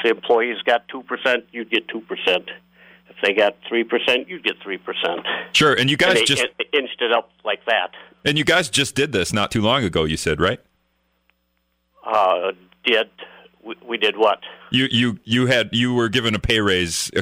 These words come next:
Speaker 2: two years ago?
Speaker 1: Right, about two percent, I think, whatever the employees got.
Speaker 2: Okay.
Speaker 1: One and a half or two percent each year. So you might have been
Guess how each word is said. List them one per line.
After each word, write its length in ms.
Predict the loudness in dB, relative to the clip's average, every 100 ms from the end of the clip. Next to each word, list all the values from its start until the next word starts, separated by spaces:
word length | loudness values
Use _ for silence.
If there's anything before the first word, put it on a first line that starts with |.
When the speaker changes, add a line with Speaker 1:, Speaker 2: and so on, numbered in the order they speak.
| -2
Speaker 2:
two 140 | 0
years 240 | 2 2 0
ago? 260 | 0 -2 -6 _ _ _ _ -6
Speaker 1:
Right, 260 | 0 0 0
about 320 | -2 -4 -4
two 120 | -16
percent, 420 | -10 -6 -2 -2 -2
I 80 | -4
think, 180 | -4 0
whatever 260 | 2 2 0
the 80 |
employees 480 | 0 0 0 0 -4 -4
got. 220 | -2 -4 -8 -18 -4
Speaker 2:
Okay. 320 | -2 0 -2 0
Speaker 1:
One 200 | 0 0
and 80 | 2
a 40 |
half 120 | 0 0
or 60 | -6
two 160 | -8
percent 420 | -6 -4 0 -2 -4 -20 _ _ _ _ _ _
each 240 | -6 -4 0
year. 240 | 2 2 -2 -14 _ _ _ _ _ _ -20 _ -2
So 60 |
you 140 | 0 2
might 140 | 2
have 100 | 0
been 220 | -2 -2